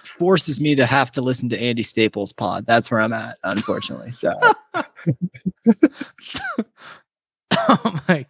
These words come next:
Speaker 2: God. All right. Uh, good list. Yeah. So, uh, if you're out there listening, you can get in on the text line fun. Trav, throw 'em the number. We wanna see more
Speaker 1: What's up?
Speaker 2: action.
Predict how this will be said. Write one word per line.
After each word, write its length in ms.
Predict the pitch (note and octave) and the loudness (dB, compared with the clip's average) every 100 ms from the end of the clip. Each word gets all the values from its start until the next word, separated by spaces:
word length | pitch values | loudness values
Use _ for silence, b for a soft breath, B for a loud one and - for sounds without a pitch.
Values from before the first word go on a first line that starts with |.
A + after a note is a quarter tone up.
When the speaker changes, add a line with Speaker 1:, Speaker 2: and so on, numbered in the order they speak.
| - | -10
Speaker 2:
God. 300 | B2+ B2+ B2 b b b b _ - | -8 -8 -10 b b b b _ 0
All 100 | F3 | 4
right. 240 | D#3+ C#3+ _ _ _ _ _ _ _ _ - | 4 0 _ _ _ _ _ _ _ _ -4
Uh, 340 | D#3+ D#3 D3+ C#3 | 0 2 2 4
good 220 | G#3 G3+ | 4 6
list. 380 | A3 A3+ C3 - | 6 6 2 2
Yeah. 180 | F#3 D3 | 2 2
So, 360 | - D#3 C#3 C3+ _ _ _ _ _ _ _ _ - | 2 2 2 -4 _ _ _ _ _ _ _ _ -4
uh, 200 | D3 D3+ | 0 0
if 120 | D3+ | 0
you're 80 | E3 | 2
out 140 | F#3+ A3 | 4 4
there 140 | G3 | 2
listening, 540 | F3+ G#3 E3+ D3+ C#3+ - _ | 2 0 -2 -4 -6 -12 _
you 140 | C#3 | -10
can 100 | E3 | -4
get 160 | E3+ F3+ | 0 2
in 120 | F3+ | 2
on 120 | E3+ D#3+ | 0 -2
the 80 | |
text 320 | D3+ F3 D#3 E3 | -2 -2 -2 -2
line 260 | D3+ D3+ | -2 -4
fun. 360 | C#3 D3+ E3 F3+ _ _ _ _ _ _ - - | -6 -6 -4 -6 _ _ _ _ _ _ -20 -6
Trav, 440 | - E3 F#3+ F#3 | 2 4 4 0
throw 160 | - E3 | 0 0
'em 100 | F3 | 0
the 80 | E3 | -2
number. 460 | D3+ E3+ F#3+ A3 G#3+ - | -4 -4 -2 -4 -6 -10
We 80 | |
wanna 200 | D3+ D#3+ | -6 -6
see 140 | D#3+ E3 | -6 -6
more 180 | D#3+ D#3 | -4 0
Speaker 1:
What's 180 | E3 | 4
up? 220 | D3+ C3+ | 6 6
Speaker 2:
action. 60 | G#3 | 4